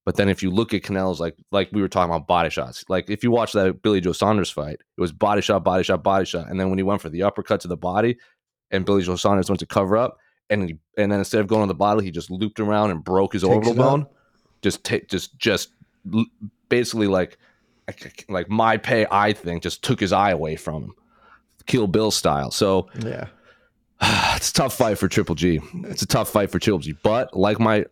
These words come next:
Speaker 1: my colleague back home in Rhode Island said, "I've never seen Triple G lose to Canelo Alvarez before."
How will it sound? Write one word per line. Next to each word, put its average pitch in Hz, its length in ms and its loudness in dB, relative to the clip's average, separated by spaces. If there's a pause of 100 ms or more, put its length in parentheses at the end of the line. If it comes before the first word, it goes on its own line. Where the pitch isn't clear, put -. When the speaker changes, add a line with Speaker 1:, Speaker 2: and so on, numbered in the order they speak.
(100)
Speaker 1:
my 92 240 0
colleague 98 500 2
back 92 180 2
home 98 240 2
in 92 80 4
Rhode 90 120 4
Island 87 320 2
said, 82 260 -2 (880)
"I've 92 140 4
never 123 180 4
seen 120 220 2
Triple 101 240 2
G 92 160 2
lose 87 240 2
to 82 100 0
Canelo 73 300 -2
Alvarez 69 320 -8
before." 50 340 -12